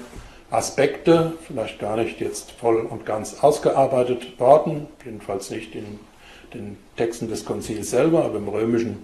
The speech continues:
Katechismus aufgrund des Konzils von Trient, der bringt viel größere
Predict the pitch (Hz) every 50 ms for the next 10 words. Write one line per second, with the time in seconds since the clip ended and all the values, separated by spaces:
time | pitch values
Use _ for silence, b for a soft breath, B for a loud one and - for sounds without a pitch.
0 | - - - - 110 101 95 92 - - 170 170 - - 160 151 147 - - 131
1 | 123 120 - - - - - - - - - - - 123 123 123 117 - - 117
2 | 113 110 - 120 117 113 - - - 113 113 113 107 107 107 113 127 151 160 -
3 | - - - 113 120 123 123 139 147 147 - - 131 - - 120 123 120 - -
4 | - 127 127 127 - - - 135 135 135 139 135 131